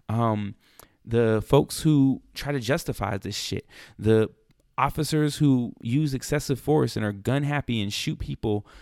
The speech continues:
uh, with an intent to kill on a regular basis who are unarmed. Those are pieces of shit. The people who defend those officers for doing so are pieces of shit. The people who try and defend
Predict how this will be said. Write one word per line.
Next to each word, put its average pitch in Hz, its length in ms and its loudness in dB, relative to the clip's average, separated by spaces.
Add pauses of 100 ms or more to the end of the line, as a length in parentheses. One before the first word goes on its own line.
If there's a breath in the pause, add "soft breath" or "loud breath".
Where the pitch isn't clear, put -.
(220 loud breath)
uh, 104 180 0
with 117 180 0
an 117 80 0
intent 110 340 -2
to 127 100 -8
kill 160 300 0
on 113 140 -2
a 113 60 0
regular 143 340 0
basis 139 400 -4
who 123 160 -4
are - 160 -6
unarmed. 127 640 -4
Those 156 240 2
are 147 60 -2
pieces 135 340 -6
of 117 80 -4
shit. - 240 -4
The - 80 -4
people 175 260 -4
who 175 80 0
defend 160 520 0 (280 loud breath)
those 151 220 2
officers 135 500 -4
for 131 140 -2
doing 156 260 2
so 135 160 -2
are 110 80 2
pieces 113 320 -4
of 92 40 -10
shit. 101 200 -6
The - 80 -4
people 175 240 0
who 170 60 0
try 175 200 -2
and 160 120 -2
defend 160 420 -2